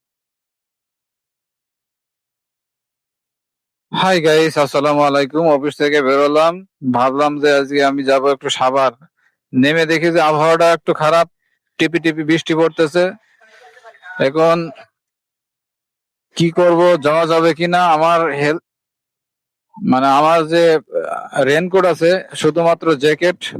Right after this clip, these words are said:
প্যান্ট নাই। প্যান্ট থাকলে খুব সুবিধা হতো। আমার শরীর already আস্তে আস্তে ভিজে যাচ্ছে, গাড়িটাও ভিজে যাইতেছে।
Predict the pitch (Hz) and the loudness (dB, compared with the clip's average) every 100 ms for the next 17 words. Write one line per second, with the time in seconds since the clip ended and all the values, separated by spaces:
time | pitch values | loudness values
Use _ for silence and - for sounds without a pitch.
0 | - - 135 147 160 165 143 135 196 - | -14 -4 -2 -2 -4 -2 0 0 -4 -14
1 | _ _ _ _ _ _ _ _ - 139 | _ _ _ _ _ _ _ _ -2 -2
2 | 143 151 147 156 160 147 120 - _ - | -2 -4 -2 -2 -2 -2 -8 -14 _ -6
3 | 139 - 147 160 160 147 160 196 _ - | -4 -2 0 2 2 0 -2 -6 _ -10
4 | 135 160 127 139 139 139 104 - - 135 | -2 0 2 2 0 -2 -8 -8 -2 -2
5 | 143 143 139 131 139 139 147 139 - 147 | 0 2 2 2 0 0 0 0 -2 -4
6 | 139 151 123 123 147 156 143 - 156 135 | -2 -4 -2 0 2 2 0 -2 -4 -2
7 | 123 127 143 151 147 139 151 156 151 147 | 0 2 2 2 0 0 0 0 0 -2
8 | 247 156 | -4 -6